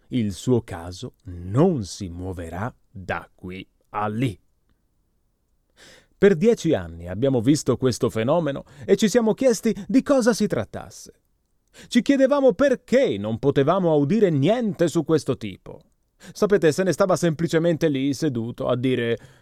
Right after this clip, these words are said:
"sì", dire "sì". Voi dicevate:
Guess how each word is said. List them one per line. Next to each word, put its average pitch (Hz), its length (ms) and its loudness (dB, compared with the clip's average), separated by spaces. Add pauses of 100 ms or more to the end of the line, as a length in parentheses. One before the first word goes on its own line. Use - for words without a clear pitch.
(120)
"sì", 113 600 -2 (440)
dire 131 440 2
"sì". 92 640 -8 (920)
Voi 147 160 4
dicevate: 120 640 0